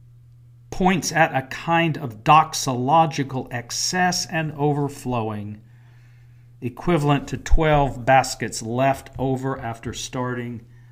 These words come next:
only with five loaves and two fish and feeding multitudes.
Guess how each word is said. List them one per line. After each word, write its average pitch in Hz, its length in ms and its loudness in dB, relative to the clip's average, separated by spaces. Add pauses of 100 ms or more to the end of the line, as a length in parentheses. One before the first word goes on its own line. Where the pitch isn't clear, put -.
(120)
only 170 360 0
with 147 180 -2
five 135 420 -2
loaves 113 720 -8 (880)
and 104 180 -14
two 175 220 -2
fish - 600 -8 (100)
and 104 220 -10
feeding 107 720 -6
multitudes. 113 1300 -8